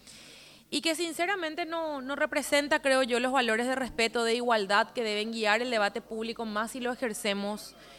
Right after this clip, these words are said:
legisladores. Pero quiero hacer un poco un, una pausa en algo, eh, que me parece, porque me parece que sería un error reducir simplemente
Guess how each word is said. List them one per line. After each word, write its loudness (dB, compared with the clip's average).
legisladores. 2
Pero 0
quiero 0
hacer 2
un -4
poco 2
un, -6
una -2
pausa 2
en 2
algo, 6
eh, 2
que -2
me -4
parece, 2
porque -6
me -2
parece 0
que -4
sería 0
un -2
error 2
reducir 0
simplemente -2